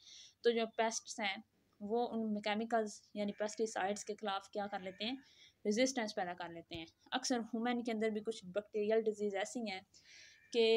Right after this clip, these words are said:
हम उन बैक्टीरियल डिजीज़ को मारने के लिए, मतलब ख़त्म करने के लिए जो बैक्टीरिया होता है उसको मारने के लिए हम एंटीबायोटिक देते हैं,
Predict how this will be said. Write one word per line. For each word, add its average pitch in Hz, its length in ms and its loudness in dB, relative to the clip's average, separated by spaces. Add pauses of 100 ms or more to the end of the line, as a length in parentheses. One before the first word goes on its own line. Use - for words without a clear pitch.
(120)
हम 214 340 -4
उन 240 140 -6
बैक्टीरियल 233 400 2
डिजीज़ 220 420 0
को 226 80 -2
मारने 214 260 0
के 214 100 -4
लिए, 208 180 -2
मतलब 208 380 0
ख़त्म 220 260 -4
करने 214 220 -2
के 214 80 -6
लिए 208 120 -2
जो 208 120 0
बैक्टीरिया 208 440 -4
होता 208 200 -4
है 202 100 -2
उसको 208 480 -8
मारने 190 340 -6
के 208 100 -12
लिए 196 140 -12
हम 196 180 -8
एंटीबायोटिक 202 600 -2
देते 165 240 -12
हैं, 160 120 -12